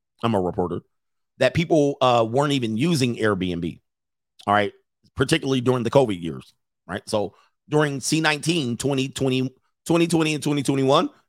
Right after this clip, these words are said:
people could not travel that much. People refused to travel. So that had an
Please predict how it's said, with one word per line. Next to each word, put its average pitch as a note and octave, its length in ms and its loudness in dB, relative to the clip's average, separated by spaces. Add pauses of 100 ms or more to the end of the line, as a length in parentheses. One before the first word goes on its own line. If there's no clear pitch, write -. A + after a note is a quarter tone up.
(140)
people F#3 220 2
could D#3+ 140 2
not A#2 180 0
travel A2+ 600 2 (560)
that A2+ 180 0
much. G#2+ 220 -4
People D#3 280 0
refused F3 380 -2
to G#2+ 60 -8
travel. D#2 300 -2
So B2+ 160 -2
that B2+ 220 0
had A#2+ 280 2 (120)
an G2+ 280 -2